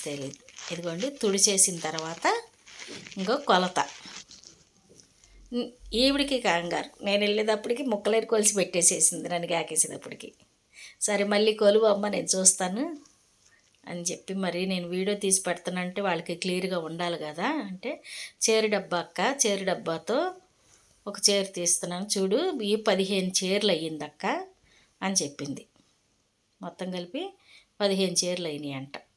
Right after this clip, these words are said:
ముక్కలు. సరే, నువ్వు మళ్ళీ కొలువు అని నేను మళ్ళీ కొలిపించాను అనమాట నాతో. "అదేంటి అక్క?" అంటే, "అవును,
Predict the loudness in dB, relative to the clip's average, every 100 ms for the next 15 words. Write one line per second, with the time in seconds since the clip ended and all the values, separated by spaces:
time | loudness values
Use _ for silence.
0 | -20 -12 -10 -10 -14 _ _ _ _ _
1 | _ _ _ _ _ _ _ _ _ -2
2 | 0 2 2 2 2 0 2 2 4 2
3 | 2 4 2 4 2 2 6 8 8 4
4 | 2 4 4 0 -8 -6 -4 -6 -6 -6
5 | -2 -2 0 -2 -2 -2 -4 -4 -8 -14
6 | -14 -14 -14 -4 0 2 2